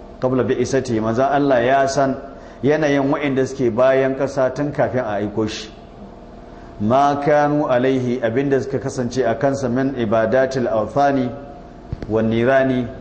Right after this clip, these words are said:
na bauta ma gumaka da wuta, wa sulbani, da bauta ma cross, irin yadda kiristoci ke rataye cross suna yawo da shi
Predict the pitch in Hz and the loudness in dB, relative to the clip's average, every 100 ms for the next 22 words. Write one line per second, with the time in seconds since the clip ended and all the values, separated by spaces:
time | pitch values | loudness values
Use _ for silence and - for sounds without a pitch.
0 | - 117 131 135 143 143 120 113 135 139 | -6 -2 0 2 2 2 2 2 0 2
1 | 123 123 117 107 107 139 143 135 127 - | 0 2 0 2 2 2 2 0 -2 -10
2 | - - - - - - - - 117 120 | -16 -20 -20 -20 -20 -20 -20 -6 -2 0
3 | 120 131 110 135 139 127 117 120 135 143 | 0 0 2 2 4 2 0 2 0 2
4 | 135 120 - 131 147 135 - 135 135 131 | 0 0 0 2 4 2 -2 0 2 2
5 | 131 123 135 135 143 139 143 139 131 127 | 0 0 0 0 0 -2 -2 0 2 2
6 | 135 131 123 120 143 139 139 120 123 127 | 2 0 0 0 0 0 0 2 2 2
7 | 113 107 123 | 0 -2 -4